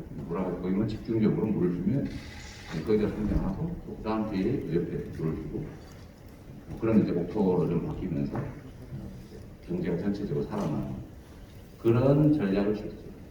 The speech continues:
이제 그, 그런 성장 전략의 이제 다른 부수적인 문제는 부정부패가 많이 발생한다는 거예요. 정경유착.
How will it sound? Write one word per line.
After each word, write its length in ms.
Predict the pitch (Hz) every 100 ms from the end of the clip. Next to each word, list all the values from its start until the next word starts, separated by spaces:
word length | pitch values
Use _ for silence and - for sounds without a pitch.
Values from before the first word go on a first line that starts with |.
| - - - - - - - - - - - - -
이제 120 | 107 117
그, 720 | 120 123 127 127 120 113 -
그런 180 | 139 156
성장 380 | 156 151 143 117
전략의 1000 | 110 107 107 104 101 104 117 113 113 - - - -
이제 160 | - - - - - -
다른 320 | 104 117 117
부수적인 560 | - - 151 156 - -
문제는 420 | - - - - - - - - - -
부정부패가 520 | 120 170 160 165 160 110
많이 140 | 117
발생한다는 460 | 101 - 101 117 120
거예요. 1200 | - - - - - - - - - - - 80
정경유착. 720 | 95 113 117 117 107 82 -